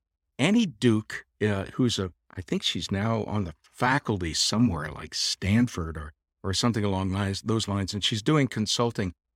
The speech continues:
but she supported herself as a professional poker player for a long time. And there are many things to learn from what she looked at there.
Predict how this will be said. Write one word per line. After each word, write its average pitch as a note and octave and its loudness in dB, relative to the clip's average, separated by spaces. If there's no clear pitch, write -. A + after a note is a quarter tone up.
but A#2 0
she G#3 4
supported F#3 2
herself A2+ 4
as G#2+ 0
a G2+ 2
professional C3 -2
poker G#2+ -2
player C2+ -8
for G2 0
a F2 0
long G2 0
time. G2+ -8
And A#2+ 6
there A#2 6
are G#2+ 6
many C3+ 6
things A#2+ 4
to A2 0
learn G#2 4
from G2 0
what A2 0
she A2+ 0
looked A2+ 0
at G#2 -2
there. B2+ 2